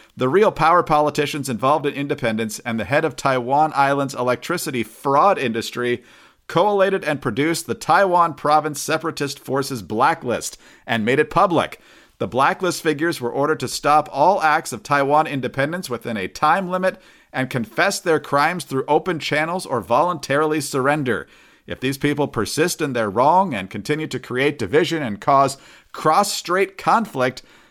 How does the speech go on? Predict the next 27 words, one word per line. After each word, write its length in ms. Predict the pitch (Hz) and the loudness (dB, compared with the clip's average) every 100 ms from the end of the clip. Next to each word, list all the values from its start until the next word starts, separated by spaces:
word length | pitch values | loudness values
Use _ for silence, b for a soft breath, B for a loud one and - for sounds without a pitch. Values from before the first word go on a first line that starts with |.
| b | b
then 220 | 113 101 80 | -4 -4 2
during 360 | 156 208 214 | 4 4 2
our 260 | 165 143 143 | 0 2 2
special 500 | 135 - 170 170 160 | -2 -2 0 0 2
operations 640 | 156 156 147 151 151 135 | 2 2 0 0 -4 -4
against 400 | 120 139 190 - | -2 0 -2 -4
Taiwan, 580 | - 127 123 127 127 127 b b b - | 0 2 4 4 4 2 b b b -4
anyone 420 | 147 196 165 147 | -2 0 0 0
can 220 | 139 143 | 0 0
arrest 360 | 120 120 147 - | 2 2 0 -2
or 240 | 113 104 - | -6 -8 -6
kill 260 | - 254 | 2 4
them, 360 | 185 120 120 120 b b - | 4 2 0 -4 b b -4
not 220 | 123 139 | 0 2
only 240 | 214 254 | 2 2
without 320 | 151 131 135 | 0 0 2
any 120 | 135 127 | 2 0
responsibility, 1040 | 113 - 123 113 117 90 156 165 165 139 b b | -4 -4 -4 -4 -6 -2 0 0 -2 -4 b b
but 140 | - 123 | -6 0
also 340 | 147 170 170 | 2 2 -2
receive 460 | 147 131 - 160 135 | -2 -2 2 0 2
the 100 | 123 | -2
Medal 340 | 113 151 165 | 0 0 0
of 120 | 135 | -2
Honor 520 | 98 139 170 113 110 - | 0 2 2 0 -4 -10
for 220 | _ 135 | _ -2
promoting 800 | 123 - 131 113 147 202 196 190 | -2 -2 -2 2 2 2 0 -4